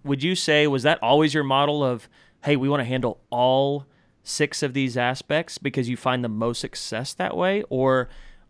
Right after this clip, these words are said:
uh, and so you do it out of, like, almost necessity, like, "Hey, we wanna take this off your plate and do it right for you"? Or is it more of a, um, kind of a, a individual package where you,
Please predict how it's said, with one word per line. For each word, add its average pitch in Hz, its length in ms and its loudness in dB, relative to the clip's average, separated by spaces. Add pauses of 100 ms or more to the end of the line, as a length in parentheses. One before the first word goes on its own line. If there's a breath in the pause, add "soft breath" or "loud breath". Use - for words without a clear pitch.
uh, 131 200 4
and 139 120 -4
so 170 100 0
you 151 140 0
do 139 180 4
it 135 60 4
out 131 160 2
of, 117 120 -6
like, 120 160 -2
almost 127 280 -6
necessity, 117 500 -4
like, 101 220 -6
"Hey, 131 240 0
we 139 260 -2
wanna 143 220 -2
take - 420 -8 (100)
this 120 400 -8
off 120 280 -2
your 107 80 -6
plate 117 400 -6
and 117 180 -10
do 120 200 -6
it - 100 -12
right - 280 -6
for 175 120 -8
you"? 240 260 -6 (400 loud breath)
Or 131 560 2
is 139 160 0
it 131 140 -2
more 131 260 0
of 123 220 0
a, 117 360 0 (380 soft breath)
um, 113 500 -2 (480)
kind 147 200 0
of 127 100 0
a, 120 280 2 (100)
a 104 280 -6
individual 156 440 2
package 139 420 0
where 123 140 -2
you, 131 240 -2